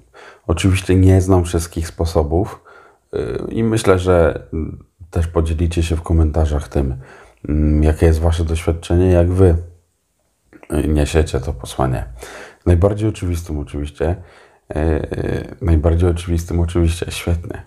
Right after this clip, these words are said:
brawo, synek. Yy, jest mówienie w terapii, yy, czy na meetingach A A. Doskonałe są też świadectwa. Mm, no, ale też nie oszukujmy się, nie każdy jest jakimś doskonałym mówcą czy showmanem.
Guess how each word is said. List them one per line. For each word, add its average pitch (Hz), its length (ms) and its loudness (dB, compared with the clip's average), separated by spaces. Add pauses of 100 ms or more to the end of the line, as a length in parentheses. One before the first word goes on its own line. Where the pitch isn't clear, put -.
(120)
brawo, - 360 2
synek. - 480 -14 (720)
Yy, 64 260 -4
jest 110 240 4
mówienie 90 420 0
w 82 80 -6
terapii, 85 680 0 (200)
yy, 78 120 -6
czy 82 140 -4
na 87 100 4
meetingach 85 720 2 (160)
A - 240 -4
A. - 160 -8 (560)
Doskonałe 101 520 2
są 107 180 -2
też 98 160 -4
świadectwa. - 840 -4 (600)
Mm, 82 800 0
no, 165 60 0
ale 131 260 6
też 127 160 0
nie 127 80 8
oszukujmy 110 460 6
się, 90 140 0
nie 87 140 4
każdy 92 280 4
jest 87 140 4
jakimś 85 240 2
doskonałym 85 540 4
mówcą 82 300 4
czy 85 100 0
showmanem. 80 600 2